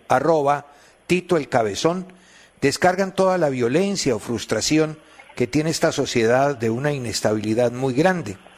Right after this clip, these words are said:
En el caso puntual de un terreno tan opinable como el fútbol, a partir de algunas situaciones o personajes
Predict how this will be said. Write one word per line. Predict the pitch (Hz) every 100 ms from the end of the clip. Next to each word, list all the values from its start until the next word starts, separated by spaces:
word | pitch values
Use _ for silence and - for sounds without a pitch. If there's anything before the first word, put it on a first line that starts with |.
| - - - - - -
En | 139
el |
caso | 135 185 240
puntual | - 160 139 156 143 - - - - 110
de |
un | 139 143
terreno | 170 165 165 165
tan | 147 120
opinable | 110 113 117 160 147 110
como | 143 143
el | 156
fútbol, | - 127 101 101 - - - - -
a | 131
partir | - 123 190 180
de |
algunas | 175 170 175
situaciones | 151 127 123 110 151 160 127
o |
personajes | - 151 151 151 117 113 -